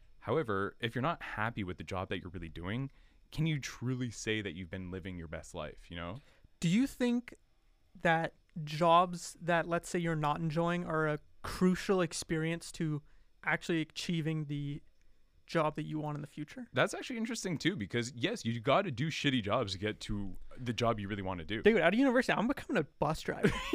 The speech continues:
Speaker 1: Well, that's what I mean, you know? What if you start right off and you're like, "You know what? Screw it. I, I, you know what? I'm gonna make a lot of money. I'm gonna become, like, a, an electrician." 'Cause, you know, electricians make a shit ton of money, right? But let's
Speaker 2: Yeah,
Speaker 1: say
Speaker 2: but, like, you, I feel like you don't want, well, at least, okay,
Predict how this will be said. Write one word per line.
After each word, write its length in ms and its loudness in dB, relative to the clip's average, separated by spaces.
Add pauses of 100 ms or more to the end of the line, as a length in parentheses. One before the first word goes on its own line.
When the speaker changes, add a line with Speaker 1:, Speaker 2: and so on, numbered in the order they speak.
(440)
Speaker 1:
Well, 100 2
that's 200 2
what 100 8
I 60 10
mean, 240 4
you 80 6
know? 200 6 (260)
What 100 4
if 100 4
you 60 6
start 260 4
right 200 6
off 240 2
and 80 0
you're 100 4
like, 240 0
"You 60 -6
know 100 -2
what? 220 -4 (160)
Screw 520 -4
it. 140 0
I, 40 -6
I, 40 -4
you 80 -6
know 100 0
what? 100 -4
I'm 80 -2
gonna 120 -4
make 140 -2
a 40 -2
lot 260 -2
of 60 -4
money. 300 -4 (300)
I'm 60 -4
gonna 120 2
become, 280 -2
like, 160 -4
a, 320 -2 (320)
an 60 -6
electrician." 520 -8 (100)
'Cause, 120 -4
you 80 2
know, 80 2
electricians 400 0
make 140 -4
a 40 -12
shit 200 -6
ton 120 -6
of 40 -6
money, 160 -4
right? 240 -6 (380)
But 80 0
let's 260 0
Speaker 2:
Yeah, 220 4
Speaker 1:
say 60 -4 (140)
Speaker 2:
but, 120 10
like, 180 8
you, 140 8 (180)
I 60 4
feel 160 6
like 160 4
you 80 6
don't 420 8
want, 600 2 (460)
well, 120 8
at 20 10
least, 260 6
okay, 220 0